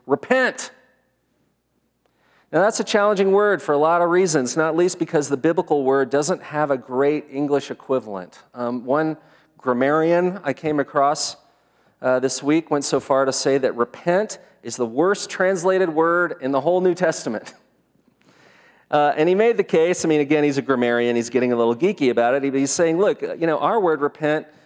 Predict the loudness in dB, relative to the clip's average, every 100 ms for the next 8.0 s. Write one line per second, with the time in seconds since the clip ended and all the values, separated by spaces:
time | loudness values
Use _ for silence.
0 | _ -4 -4 -2 -2 2 0 0 -4 -6
1 | -4 -6 -4 -2 -4 -6 -8 -6 -2 0
2 | 0 0 0 0 -2 -2 -8 -16 _ _
3 | _ _ _ _ _ -8 -4 -2 -2 -2
4 | 0 -2 -4 -4 -2 -2 -4 -10 -12 -6
5 | -2 -2 -4 -18 -4 -2 -2 0 2 4
6 | 2 0 0 0 0 0 0 0 2 2
7 | 0 0 -2 -2 -4 -4 -2 -6 -8